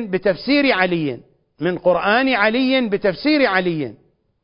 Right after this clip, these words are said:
ومن حديث علي وآل علي بحسب قواعد الفهم منهم، وهذا ما هجره مراجع الشيعة، والشيعة أيضا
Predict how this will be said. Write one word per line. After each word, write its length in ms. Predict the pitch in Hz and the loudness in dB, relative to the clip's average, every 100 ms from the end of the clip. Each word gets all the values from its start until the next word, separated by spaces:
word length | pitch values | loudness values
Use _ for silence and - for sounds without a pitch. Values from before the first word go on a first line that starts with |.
| _ - _ 151 | _ -20 _ -2
ومن 360 | 208 208 196 | 0 0 -2
حديث 440 | - 202 240 269 240 | 0 0 0 -2 0
علي 600 | 202 208 277 269 262 233 | 0 2 2 2 2 2
وآل 480 | 208 185 202 202 190 | 0 2 0 0 0
علي 540 | 185 208 269 285 254 | 0 0 0 0 0
بحسب 600 | 202 185 208 202 220 196 | -2 -2 -2 0 -2 0
قواعد 680 | 202 208 214 294 320 302 285 | 0 2 2 2 2 0 0
الفهم 400 | 254 208 226 220 | -2 0 0 0
منهم، 460 | 196 170 123 107 - _ _ _ _ _ _ _ _ _ - | -2 -4 -4 -10 -14 _ _ _ _ _ _ _ _ _ 0
وهذا 880 | 170 180 247 294 247 262 262 262 254 - - - | 2 4 4 2 2 2 4 0 -4 -20 -20 -10
ما 840 | 170 190 202 208 202 185 165 196 | -6 0 2 2 2 0 2 2
هجره 840 | 190 180 311 320 247 247 247 247 226 185 | 2 4 4 4 2 0 0 -2 -4 0
مراجع 500 | 208 254 208 202 190 | 2 2 0 -2 -2
الشيعة، 420 | - 175 151 - 165 _ _ | -2 -2 -2 -6 -16 _ _
والشيعة 540 | 170 190 - 262 202 196 196 | -2 -2 -2 -2 -2 -2 -2
أيضا 380 | 196 165 160 | -2 0 -2